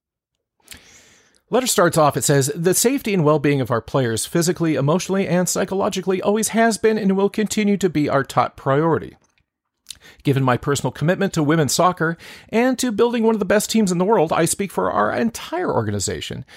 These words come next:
in saying that we are reeling and devastated by the abuse that our players endured while playing for the Portland Thorns under the former coach,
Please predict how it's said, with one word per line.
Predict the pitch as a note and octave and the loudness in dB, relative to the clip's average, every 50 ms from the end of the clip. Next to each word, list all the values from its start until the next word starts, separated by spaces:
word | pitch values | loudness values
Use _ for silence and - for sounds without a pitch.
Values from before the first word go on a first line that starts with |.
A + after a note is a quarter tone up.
| - - - _ _ | -20 -20 -20 _ _
in | - G3 G3+ G3+ F#3 | 0 0 2 2 2
saying | - G3+ G3 G3 F#3+ F#3+ F#3+ E3 | 2 2 2 2 2 0 0 0
that | F#3 F#3+ F#3 E3 | 0 -2 0 -2
we | D#3+ F#3+ F#3+ - | -2 -2 -2 0
are | - D#3+ D#3+ D#3+ E3 D#3+ - - | 0 2 2 2 2 0 -4 -6
reeling | A#2 B2+ F3+ A3 B3 B3+ B3+ B3+ B3 A#3+ A3+ - | -4 -2 0 0 2 2 2 2 2 0 -2 -2
and | - G#3 G#3 G#3+ G3+ E3 | 0 0 0 0 0 0
devastated | - E3+ E3 E3 E3 D#3 - - D#3+ C3+ B2 G#2 G2+ - - - _ _ _ _ _ _ _ _ _ _ _ _ _ _ _ _ _ _ _ _ _ _ _ _ _ _ _ _ _ _ _ | 2 2 2 2 2 0 0 0 0 0 0 0 -4 -6 -8 -12 _ _ _ _ _ _ _ _ _ _ _ _ _ _ _ _ _ _ _ _ _ _ _ _ _ _ _ _ _ _ _
by | - B2 B2+ | -4 -2 -2
the | A#2+ B2 | -2 -2
abuse | A#2 A2 - D3 D#3+ E3+ E3 - | -4 -2 0 2 2 2 0 0
that | - B2 | -2 0
our | C3 C3 B2+ - | 0 0 0 -2
players | - - C3 C3 C3 C3 B2+ C3 B2+ - - - _ _ _ _ _ _ _ _ | 0 0 0 2 2 2 0 0 -2 -4 -8 -12 _ _ _ _ _ _ _ _
endured | D3 D3+ C3+ A#2 A#2 A2 A2 G#2+ | 0 0 2 2 2 2 2 2
while | A2 A#2 A#2 | 2 2 0
playing | - - A#2 G#2+ A2 G#2+ | 0 0 -2 -2 -2 -4
for | - A2+ | -6 -6
the | A2+ | -6
Portland | - - - - - G2+ - | -6 -6 -8 -6 -6 -4 -2
Thorns | A#2 A2 G2+ F#2+ G#2 - - - _ _ - | 0 0 0 -2 -6 -10 -12 -14 _ _ -6
under | - B2 A#2 C3+ | -4 -2 -2 -2
the | A#2 | -2
former | - - E2+ G2 - | -4 -4 -6 -8 -8
coach, | - - - - - - - - | -10 -14 -16 -16 -16 -16 -18 -18